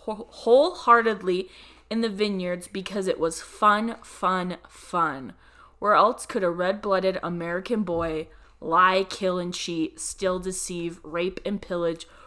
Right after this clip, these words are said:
with the sanction and blessing of the All Highest?" And I put under, "Disgusting!" <laughs>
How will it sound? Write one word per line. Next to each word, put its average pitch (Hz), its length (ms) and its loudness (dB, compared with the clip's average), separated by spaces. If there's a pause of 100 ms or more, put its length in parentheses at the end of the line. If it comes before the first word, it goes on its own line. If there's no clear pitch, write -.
(120)
with 226 180 -2
the 269 80 -2
sanction 208 540 -4
and 202 160 -2
blessing 175 400 -4
of 151 180 -8
the 180 80 -4
All 180 380 -4
Highest?" - 800 -6 (520)
And 196 140 -4
I 196 80 2
put 190 300 -4
under, 185 380 0 (280)
"Disgusting!" - 960 12
<laughs> 381 140 10